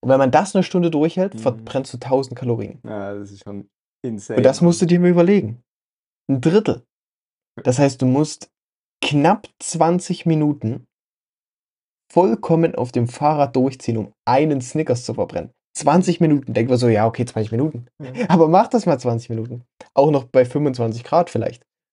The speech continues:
Speaker 2: Das ist schon krass, wenn du so Relation schaust. Ich bin eins sechsundsiebzig
Speaker 1: Ja.
Speaker 2: groß, brauch ungefähr zweitausend Kalorien am Tag, dass ich halt nicht zunehme
Speaker 1: Mhm.
Speaker 2: oder abnehme. Und, und dreihundert Kalorien, das ist ja,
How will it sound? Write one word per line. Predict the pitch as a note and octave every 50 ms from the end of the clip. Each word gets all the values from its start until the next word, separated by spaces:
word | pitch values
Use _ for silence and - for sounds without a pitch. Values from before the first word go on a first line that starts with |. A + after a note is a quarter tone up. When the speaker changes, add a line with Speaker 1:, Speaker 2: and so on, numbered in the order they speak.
| _ C3
Speaker 2:
Das | C3 C3
ist | -
schon | - F#3+ G#3
krass, | - - A#2 G#2+ -
wenn | A#2+ A2+
du | A2+
so | A2+ A2+ C3+ B2+
Relation | A2 A2 - A#2 A2+ A#2 A#2 A#2 - - C3+ C#3 D#3+ -
schaust. | - D3 D3 D3+ D3+ - - _ _ _
Ich | - C3+ -
bin | - C3 -
eins | G#2+ A2+ A#2+ B2 -
sechsundsiebzig | - A#2+ - - - C#3 B2+ - B2+ C3+ - - - F3+ F3
Speaker 1:
Ja. | - -
Speaker 2:
groß, | D#3 D3+ E3 F3 F#3+ G3 - - - _ _
brauch | - - B2 B2 B2+ C3 - _ _
ungefähr | C#3 D3 C#3+ C3+ C3 - - A#2 -
zweitausend | - - C3 B2 C3 C3 - A#2+ A#2 B2 C3+ B2 -
Kalorien | - A2+ A2+ A2+ A2 A#2+ C3 C#3+
am | C#3+ C#3 C#3+
Tag, | - - C#3+ C3+ D3+ C#3+ _
dass | A2 G#2 -
ich | B2 - -
halt | G#2+ G#2 -
nicht | A2 - -
zunehme | - - C3+ C#3+ C#3+ C#3 C3 B2
Speaker 1:
Mhm. |
Speaker 2:
oder | A2 G#2+ G#2+
abnehme. | A#2+ - - D#3 D3+ D3+ D#3 - _ _ _ _ _ _ _ _ -
Und, | A2+ A#2 A2+ A2 A2 A2 A2 G#2+ G#2+ - _ _ _ _ _ _ _ _ _ _ _ _ _ _ _ _ _ _ _ _ _ _
und | - C#3
dreihundert | - - - G#2 A#2 C3 A#2 C#3 D#3 D#3 D3+ C3+ -
Kalorien, | - D#3 C3 A#2 A#2+ A#2+ A#2 C3+ D3+ E3 D3
das | B2+ B2+ B2 C3
ist | C3+ B2
ja, | B2+ B2 A2+ - D3 F3